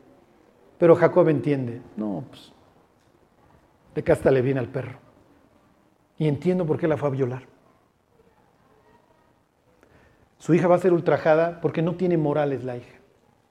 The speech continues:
Sus hijos van a ser unos bandoleros, Simeón y Leví unos asesinos. Van a secuestrar a uno de los hermanos y lo van a vender. Esa es la familia que provocó todo el pecado de Jacob. En un caso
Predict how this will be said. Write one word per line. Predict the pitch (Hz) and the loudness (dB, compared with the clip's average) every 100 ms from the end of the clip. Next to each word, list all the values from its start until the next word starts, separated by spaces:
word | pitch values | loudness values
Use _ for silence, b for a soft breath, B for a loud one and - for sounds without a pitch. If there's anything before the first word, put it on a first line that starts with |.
| _ _ _ _ _ _ _ | _ _ _ _ _ _ _
Sus | - 160 | -8 -2
hijos | 202 202 | 2 4
van | 202 196 | 6 6
a | |
ser | 196 202 | 4 4
unos | 202 170 | 4 4
bandoleros, | 165 160 165 190 185 | 4 4 6 4 2
Simeón | 170 165 180 | 0 0 2
y | |
Leví | 165 156 | 2 2
unos | 170 170 170 | 0 -2 -6
asesinos. | 135 - 151 131 - - b b b _ - | -10 -8 -6 -8 -10 -20 b b b _ -6
Van | 135 | -4
a | |
secuestrar | 139 160 160 - 180 | -2 0 2 4 4
a | 196 | 4
uno | 185 | 2
de | 170 | 2
los | 160 | 0
hermanos | 160 160 180 190 175 | 0 0 0 -2 0
y | |
lo | 160 | 2
van | 175 | 2
a | 175 | 0
vender. | 156 165 170 - - | 0 0 0 -4 -8
Esa | 208 | -2
es | 233 | 2
la | 208 | 2
familia | 196 190 208 208 190 | 4 4 6 4 2
que | 175 | 0
provocó | 165 147 147 - 180 175 B B - | 2 2 0 -2 -2 -4 B B 4
todo | 226 208 208 | 6 8 6
el | 202 | 4
pecado | 175 - 170 165 156 | 0 0 0 2 0
de | |
Jacob. | 143 131 - 131 - _ _ _ _ _ _ _ _ _ _ _ _ _ _ _ _ _ _ _ _ _ _ _ - _ _ _ _ _ _ _ _ _ - - - - - - - | -2 -6 -10 -14 -16 _ _ _ _ _ _ _ _ _ _ _ _ _ _ _ _ _ _ _ _ _ _ _ -20 _ _ _ _ _ _ _ _ _ -20 -20 -20 -20 -20 -14 2
En | 180 | 8
un | 254 311 | 10 10
caso | 269 233 - 240 269 | 6 4 6 6 6